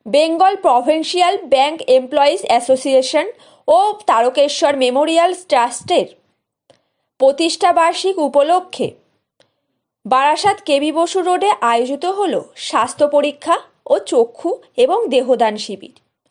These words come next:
অবসরপ্রাপ্ত ও বর্তমান ব্যাংক কর্মচারীরা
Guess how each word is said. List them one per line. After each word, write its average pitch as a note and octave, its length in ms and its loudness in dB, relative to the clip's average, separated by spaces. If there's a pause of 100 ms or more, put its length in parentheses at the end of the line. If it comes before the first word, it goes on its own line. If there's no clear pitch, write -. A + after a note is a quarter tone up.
(320)
অবসরপ্রাপ্ত F4 800 2
ও G4 260 2
বর্তমান C#4+ 580 0
ব্যাংক C4 300 0
কর্মচারীরা E4+ 760 0